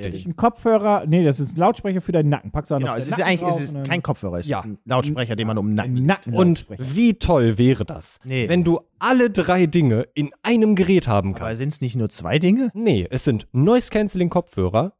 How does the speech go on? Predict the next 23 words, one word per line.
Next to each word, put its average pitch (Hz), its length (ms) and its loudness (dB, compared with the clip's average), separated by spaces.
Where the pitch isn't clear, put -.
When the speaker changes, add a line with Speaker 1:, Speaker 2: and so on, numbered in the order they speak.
Speaker 1:
es 143 220 -4
sind 123 360 2
dedizierte 175 760 0
Wireless-Speaker 117 1040 0
und 233 360 2
so 147 200 -2
ein 165 220 -2
Speaker 3:
Hä? 156 60 -6
Speaker 1:
Nacken-Soundsystem 156 1600 0
für, 139 500 0
äh, 143 80 -2
Speaker 3:
Das 139 180 2
sind 151 140 -6
Lautsprecher, 196 680 0
Speaker 1:
ja. 190 40 4
Speaker 3:
die 185 140 0
ich 185 120 2
auch 170 100 2
als 170 160 0
Kopfhörer 127 420 0
benutze. 170 220 2
Speaker 1:
Neckphone 247 500 0
Tri. 110 480 0